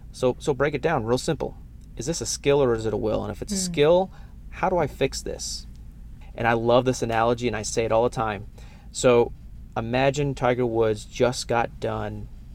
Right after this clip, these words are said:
Speaker 1: playing in a tournament, and he couldn't putt, right? Was m-, missing putts left and right. When he gets back to his home course on Tuesday and he goes to the driving range or he goes to the course,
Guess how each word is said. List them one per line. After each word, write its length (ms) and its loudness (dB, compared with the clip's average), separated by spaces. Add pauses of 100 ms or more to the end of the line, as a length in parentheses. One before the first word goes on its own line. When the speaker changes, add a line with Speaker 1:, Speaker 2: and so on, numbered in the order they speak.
(520)
Speaker 1:
playing 260 -2
in 100 -2
a 60 -2
tournament, 460 -4 (520)
and 100 -8
he 60 -4
couldn't 260 4
putt, 240 4 (180)
right? 240 2 (100)
Was 200 -8
m-, 180 -4
missing 280 0
putts 260 6
left 200 0
and 100 -6
right. 220 -4 (680)
When 120 -6
he 80 0
gets 160 2
back 200 6
to 80 0
his 120 2
home 180 2
course 260 2
on 140 0
Tuesday 540 0
and 80 2
he 60 -4
goes 220 4
to 80 -4
the 100 2
driving 340 4
range 280 -2
or 20 -8
he 60 -4
goes 240 2
to 80 -6
the 80 0
course, 520 2